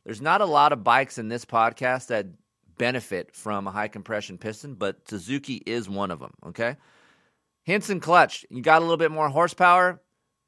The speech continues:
get yourself a Hinson clutch. The best thing to do is, and people say, "Ah, it's so, so expensive. It's like a thousand dollars for this whole system." I get it. But the stock clutch on this thing is weak. It doesn't put that power to the ground of the rear wheel.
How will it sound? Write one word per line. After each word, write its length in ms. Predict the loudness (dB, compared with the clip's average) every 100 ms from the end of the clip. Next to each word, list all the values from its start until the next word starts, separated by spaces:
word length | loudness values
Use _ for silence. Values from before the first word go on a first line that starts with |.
| _ -2
get 260 | 2 2
yourself 600 | 0 -6 0 6 6 4 -4
a 120 | -6
Hinson 480 | -4 -8 -6 -10 -8
clutch. 600 | 0 2 2 -2 -16 -20 _ _ _ _ _ _ _ _ _
The 80 | -4
best 300 | 2 2 2
thing 180 | -4 -4
to 60 |
do 220 | -4 -2 -2
is, 180 | -4
and 120 | -8 -10
people 160 | -8
say, 160 | -8 -8
"Ah, 140 | -10
it's 100 | -12
so, 160 | -10 -10
so 200 | -8 -8
expensive. 380 | -6 -8 -8 -10
It's 80 |
like 120 | -10 -10
a 40 |
thousand 360 | -4 -4 -2 -4
dollars 260 | -4 -4
for 60 | -10
this 120 | -14
whole 180 | -12 -12
system." 440 | -12 -16 -16 -20 _ _ _ _ _ _ _ -16 -10
I 120 | -8
get 220 | -2 -2
it. 180 | -4 _ _ _ _ _ _ _ _ _
But 320 | 0 0 -2 _ _ -12
the 100 | -10
stock 340 | 2 4 4
clutch 300 | 0 0 0
on 180 | -2 -2
this 180 | -8 -8
thing 180 | -10
is 140 | -10 -10
weak. 460 | -8 -8 -8 -18 _ -14
It 100 | -4
doesn't 300 | -4 -4 -6
put 220 | -6 -4
that 220 | -6 -8 _ _ -8
power 320 | 0 2 2
to 80 | -4
the 80 |
ground 240 | -6 -4 -6
of 60 |
the 80 | -6
rear 180 | -6 -6
wheel. 460 | -6 -4 -2 -4